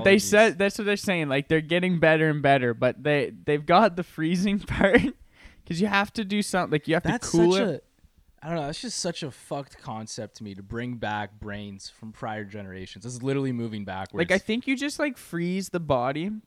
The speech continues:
Speaker 1: into, like, a perfect state,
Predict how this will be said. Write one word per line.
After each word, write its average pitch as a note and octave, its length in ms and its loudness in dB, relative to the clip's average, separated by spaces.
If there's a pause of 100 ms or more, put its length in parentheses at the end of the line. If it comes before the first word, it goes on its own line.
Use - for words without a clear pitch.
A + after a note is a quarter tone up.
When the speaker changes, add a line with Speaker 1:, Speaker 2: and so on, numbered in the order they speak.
(920)
Speaker 1:
into, D3+ 160 -8
like, D3 140 0
a C3 40 -6
perfect - 500 -4
state, - 500 -10